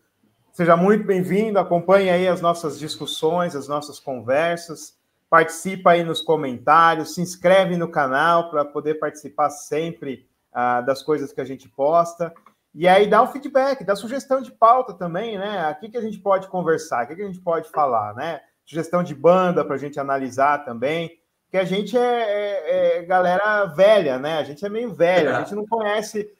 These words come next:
Speaker 1: muita coisa nova, né? A gente é meio parado no
Speaker 2: Participe
Speaker 1: tempo.
Speaker 2: do culto, né, Silvio? Participe
Speaker 1: É,
Speaker 2: do culto.
Speaker 1: exatamente, participe do culto. Indica aí bandas novas que a gente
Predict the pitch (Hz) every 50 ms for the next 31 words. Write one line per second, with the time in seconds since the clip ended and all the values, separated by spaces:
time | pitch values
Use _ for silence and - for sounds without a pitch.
0 | _ _ _ 165 196 208 - 226 196 - - 190 190 175 190 190 180 170 165 165
1 | 170 170 156 131 117 120 143 123 131 156 139 135 127 156 139 127 - 151 139 185
2 | 190 - - 190 185 180 180 185 185 185 190 202 - 170 170 180 170 165 160 -
3 | 202 - 196 226 202 - - 170 196 208 175 - - 156 160 165 160 143 - -
4 | 117 110 101 - - 160 185 196 214 220 214 202 190 175 156 156 170 175 170 170
5 | 208 214 - 196 185 170 147 - 202 - 160 165 - - 196 185 - - 202 170
6 | - 196 196 151 - 196 165 - - - - - 156 131 - - - 175 196 -
7 | - - - 202 208 208 214 214 208 208 202 202 190 139 143 208 240 - _ 262
8 | 233 220 220 220 165 196 196 190 185 180 165 143 151 151 160 190 208 202 185 175
9 | 180 _ 160 143 143 156 151 - _ _